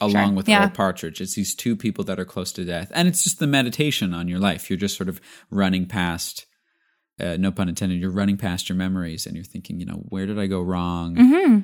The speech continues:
Speaker 1: Trying to smooth over these relationships that went awry. And you don't know it for a really long time. And then it's sort of, uh, out in the open in the end. And it's ambiguous.
Speaker 2: Yeah.
Speaker 1: That's all, you don't really know. I mean, because of her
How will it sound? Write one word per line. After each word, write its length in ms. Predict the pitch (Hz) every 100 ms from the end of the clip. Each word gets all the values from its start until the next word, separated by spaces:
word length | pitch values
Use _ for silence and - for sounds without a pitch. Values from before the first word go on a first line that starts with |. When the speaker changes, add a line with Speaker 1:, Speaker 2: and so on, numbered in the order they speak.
| - -
Speaker 1:
Trying 340 | - 95 101
to 460 | - 92 90 85 - _ -
smooth 420 | - - 110 107
over 180 | 98 92
these 240 | 92 90
relationships 1000 | - 90 92 - 104 - - - - - - _ _
that 220 | 98 90
went 180 | 92 87
awry. 600 | 82 85 85 73 78 95
And 100 | -
you 60 | 104
don't 180 | 123 131
know 140 | 117
it 80 | 107
for 140 | -
a 40 | 92
really 120 | 92
long 180 | 90 87
time. 280 | - 78 78
And 100 | 80
then 100 | 78
it's 100 | -
sort 120 | 82
of, 240 | 82 - _ _ _ _ - - - _ _ _ _ _ _
uh, 180 | 90 -
out 100 | 85
in 60 | 73
the 120 | 76
open 260 | 71 73 71
in 100 | 73
the 140 | 78
end. 340 | 76 71 69 -
And 80 | 110
it's 100 | 104
ambiguous. 480 | 123 123 208 104 98
Speaker 2:
Yeah. 20 |
Speaker 1:
That's 120 | 98
all, 200 | 113 113
you 140 | 104 107
don't 220 | 110 104
really 220 | 101 101
know. 220 | 101 95
I 60 | 87
mean, 220 | 90 90
because 340 | 90 - 98 98
of 140 | 90
her 380 | - 101 92